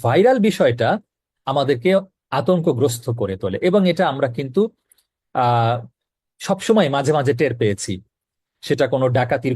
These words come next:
খবর বলেন, হ্যাঁ, সেটা কোথাও কোনো অন্যায় সংগঠনের কথা বলেন, ছিনতাইয়ের কথা বলেন, যখন এগুলো ভাইরাল হতে থাকে আমরা মনে করি যে আমাদের ইমিডিয়েট চারপাশেই বোধহয় অহরহ এগুলি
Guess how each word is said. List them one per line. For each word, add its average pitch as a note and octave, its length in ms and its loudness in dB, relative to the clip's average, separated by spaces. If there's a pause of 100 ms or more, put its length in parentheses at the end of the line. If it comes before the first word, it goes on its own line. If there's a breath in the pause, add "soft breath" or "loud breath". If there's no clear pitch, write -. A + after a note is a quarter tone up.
খবর B2 240 0
বলেন, A#2+ 320 2 (760)
হ্যাঁ, D#3+ 200 0 (120)
সেটা C3 220 0
কোথাও B2 380 0 (120)
কোনো B2 160 0 (140)
অন্যায় A#2+ 400 0 (200)
সংগঠনের B2+ 680 0
কথা A#2+ 200 -2
বলেন, B2 320 2 (100)
ছিনতাইয়ের B2+ 460 0
কথা B2 200 0
বলেন, A#2+ 280 0 (100)
যখন C3 240 -2
এগুলো D3 220 0 (100)
ভাইরাল C3+ 320 2
হতে F#3 220 0
থাকে E3 180 -2 (140)
আমরা C#3 160 2 (120)
মনে C#3+ 220 0
করি D#3 180 2 (580 soft breath)
যে B2 180 2
আমাদের D3 300 2 (460)
ইমিডিয়েট F#3 400 4
চারপাশেই D#3 540 0
বোধহয় A#2+ 340 0 (100)
অহরহ C#3+ 300 2 (120)
এগুলি A2 200 -2